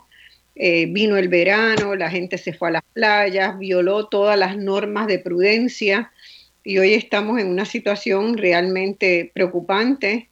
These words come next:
eh, en riesgo de que colapsen las, las salas de intensivo en la mayoría de los hospitales. Entonces, este, Puerto Rico también tiene que aprender porque hay en este momento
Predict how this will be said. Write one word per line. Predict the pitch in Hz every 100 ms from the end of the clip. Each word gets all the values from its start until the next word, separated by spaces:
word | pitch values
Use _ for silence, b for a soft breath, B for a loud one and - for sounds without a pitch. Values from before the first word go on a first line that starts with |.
| B B B B _ -
eh, | 180 165 165 160 165 - -
en | - 170 175
riesgo | 196 208 269 226 190
de | 175
que | 180 -
colapsen | 180 170 185 - 202 180
las, | 165 156 -
las | 165 156 143
salas | - 175 180 185
de | 170
intensivo | 165 170 165 160 - 214 247 190 170
en | 165 156 151 156
la |
mayoría | 160 156 156 151 170 170
de |
los | 165
hospitales. | 165 156 151 175 185 190 180 180 _ B B B B B _ -
Entonces, | 180 170 190 208 - 247 226 - - -
este, | 175 - 196
Puerto | 185 185 190
Rico | 190 214 247
también | 254 220 220 240
tiene | 233 220
que | 220
aprender | 214 208 214 254
porque | 220 185 185
hay | 190
en | 202
este | 208 - 208
momento | 196 196 214 226 196